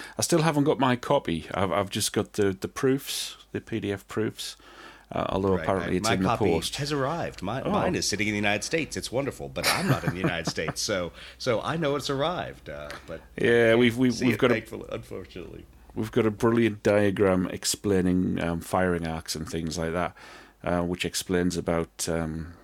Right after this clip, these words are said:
Speaker 1: the Spitfire is in the rear arc of the, uh, Dornier seventeen. And we've used a Messerschmitt one oh nine as the, uh, the silhouette for the Spitfire.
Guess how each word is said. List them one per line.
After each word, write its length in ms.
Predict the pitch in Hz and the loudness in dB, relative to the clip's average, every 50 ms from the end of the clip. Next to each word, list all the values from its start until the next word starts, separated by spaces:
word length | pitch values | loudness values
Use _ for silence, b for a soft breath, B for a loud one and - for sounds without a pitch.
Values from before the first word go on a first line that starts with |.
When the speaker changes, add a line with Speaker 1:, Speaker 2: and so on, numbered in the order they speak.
| b b b b b b b - - - 95 98 | b b b b b b b -20 -20 -18 -10 -6
Speaker 1:
the 80 | - - | -2 -2
Spitfire 580 | - - - - - - - 92 87 87 85 | 0 0 0 -2 -4 -2 -2 -2 0 0 0
is 140 | 85 82 82 | 0 -2 -2
in 120 | 87 85 | -2 -2
the 80 | 85 82 | -2 0
rear 280 | 82 85 85 85 82 85 | 0 0 0 0 0 0
arc 240 | 85 82 80 - | -2 -2 -4 -6
of 160 | - 82 82 - | -10 -10 -8 -8
the, 400 | 85 80 80 80 80 - - - 76 | -8 -8 -8 -10 -10 -12 -12 -12 -10
uh, 80 | - 76 - - | -10 -10 -12 -10
Dornier 340 | - 78 78 78 76 71 71 | -8 -8 -8 -6 -8 -8 -6
seventeen. 680 | - - 76 73 - - 71 - - 85 - - - 92 B B B B B B B B B B B | -6 -6 -6 -8 -12 -12 -12 -10 -10 -10 -10 -10 -14 -18 B B B B B B B B B B B
And 140 | - 87 90 | -4 -2 2
we've 180 | 90 95 92 85 | 2 2 2 2
used 280 | 90 85 87 85 80 - | 2 2 2 0 -2 -4
a 60 | 85 | -4
Messerschmitt 520 | 85 85 - - 80 - - 90 80 - | -4 -4 -4 -4 -4 -4 -4 -4 -6 -6
one 200 | - 78 80 76 | -8 -8 -8 -8
oh 120 | 71 76 76 | -8 -6 -6
nine 300 | 78 78 76 73 73 69 | -6 -6 -6 -8 -8 -8
as 180 | 69 73 - | -8 -10 -10
the, 380 | - 73 73 73 76 76 73 73 | -10 -10 -12 -12 -14 -14 -12 -12
uh, 180 | 73 73 76 73 - | -10 -10 -10 -10 -10
the 80 | 87 | -6
silhouette 480 | 82 - - 85 80 80 80 78 78 - | -6 -6 -6 -6 -8 -8 -10 -10 -12 -14
for 80 | - | -16
the 80 | - - | -12 -10
Spitfire. 560 | - - - - 82 - - - 65 50 - | -10 -8 -8 -8 -10 -10 -8 -8 -8 -8 -10